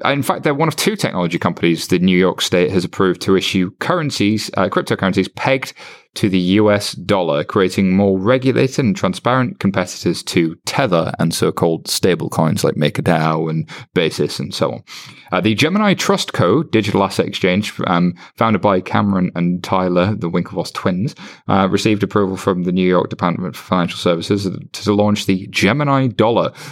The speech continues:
according to a statement on Monday. And Paxos Trust Co, uh, has done similar, and they've issued the Paxos Standard, which is an interesting name. Um, the quotes from the Winklevi,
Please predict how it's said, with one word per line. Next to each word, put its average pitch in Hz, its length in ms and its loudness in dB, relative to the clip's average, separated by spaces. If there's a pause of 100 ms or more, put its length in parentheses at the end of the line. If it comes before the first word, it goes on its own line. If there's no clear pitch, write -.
(160)
according 90 340 2
to 90 60 -8
a 82 40 -6
statement 80 240 -2
on 85 60 0
Monday. 85 240 2
And 85 80 0
Paxos - 460 -2
Trust - 320 -4
Co, 85 280 2 (240)
uh, 87 200 0
has 85 280 -2
done 87 300 -2
similar, 107 420 0
and 98 140 4
they've 98 220 2
issued 95 560 0
the 87 140 -2
Paxos - 640 -4
Standard, - 840 -2
which - 160 -14
is - 60 -8
an - 60 -4
interesting - 360 -6
name. 80 180 -8 (360)
Um, 98 300 2
the 120 100 2
quotes 165 320 0
from 131 160 0
the 127 80 2
Winklevi, 120 920 0